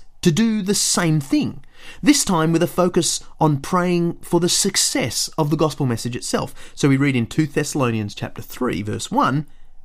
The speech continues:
"Finally, brothers, pray for us that the message of the Lord may spread rapidly and be honoured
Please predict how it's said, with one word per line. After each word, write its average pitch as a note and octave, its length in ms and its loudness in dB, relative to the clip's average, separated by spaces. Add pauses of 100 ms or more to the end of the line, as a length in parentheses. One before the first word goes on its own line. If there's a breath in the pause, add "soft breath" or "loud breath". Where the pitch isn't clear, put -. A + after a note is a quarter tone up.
(140)
"Finally, G3 440 2
brothers, G#2 420 -4 (400 soft breath)
pray A3+ 260 2
for G3 240 2
us B2 320 -4 (180 soft breath)
that C#3 140 -2
the D3+ 80 6
message G3 420 2
of F3+ 120 4
the D#3 80 4
Lord D#3+ 360 4
may C3 160 2
spread G3+ 540 0
rapidly C#3+ 760 0 (200 loud breath)
and C3+ 160 4
be E3 280 2
honoured D#3+ 440 2